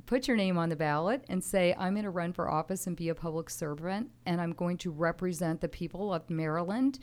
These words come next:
then y-, you have a responsibility to listen to them. So I have, um, you know, for five years had an open door policy, met with all kinds of folks on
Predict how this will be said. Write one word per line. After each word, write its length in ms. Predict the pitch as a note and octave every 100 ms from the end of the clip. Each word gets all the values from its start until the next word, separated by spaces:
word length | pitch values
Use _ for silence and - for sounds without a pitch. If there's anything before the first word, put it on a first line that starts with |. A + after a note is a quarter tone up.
| - - - -
then 400 | E3+ G3 G3 G3
y-, 160 | F3 A3+
you 300 | F3+ E3+ F#3+
have 180 | F#3 F3+
a 40 |
responsibility 880 | F3 E3+ - E3 D#3+ D#3 D#3 D3+ D#3
to 140 | - D3+
listen 340 | D3 - -
to 100 | -
them. 260 | E3 - -
So 380 | - F3+ D#3 D#3 - - -
I 160 | E3+ E3+
have, 400 | E3+ D#3+ D#3 -
um, 400 | E3 D#3 D#3 D#3 -
you 120 | E3+
know, 100 | D#3+
for 160 | - D#3+
five 320 | - E3 E3
years 380 | E3+ F3 G#3 -
had 220 | E3+ D#3
an 100 | D#3
open 240 | D3+ D3+
door 160 | D3+ D3+
policy, 500 | - D#3 E3 - F3
met 220 | D#3+ -
with 140 | E3 - - -
all 160 | A3
kinds 300 | A#3 A3+ G3+
of 80 | F#3
folks 440 | - G3 A#3+ - - - - -
on 280 | - F3+ E3+